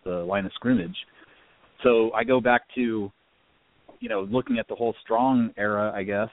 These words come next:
is, okay, well, you know, we, we're starting to see a little bit of progress on the offensive line. I think everybody thinks,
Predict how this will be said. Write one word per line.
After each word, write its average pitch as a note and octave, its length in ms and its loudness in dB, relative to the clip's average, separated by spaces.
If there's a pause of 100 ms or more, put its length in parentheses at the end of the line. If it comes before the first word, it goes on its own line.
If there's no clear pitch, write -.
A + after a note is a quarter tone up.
is, G2 160 -2 (520)
okay, G#2+ 340 2
well, G#2 420 4
you G#2+ 140 -6
know, F#2+ 240 -2 (500)
we, A#2 220 4 (180)
we're G#2+ 240 2
starting B2+ 240 4
to A2 140 -2
see A#2+ 80 -2
a G2+ 60 0
little A2 180 0
bit G#2+ 120 0
of F#2+ 80 -6
progress G2+ 460 -2
on G2 140 -4
the F#2 100 -2
offensive F#2 440 -6
line. F#2+ 280 -6
I G2 60 -4
think G2+ 160 -10
everybody G2 440 -4
thinks, F#2+ 160 -12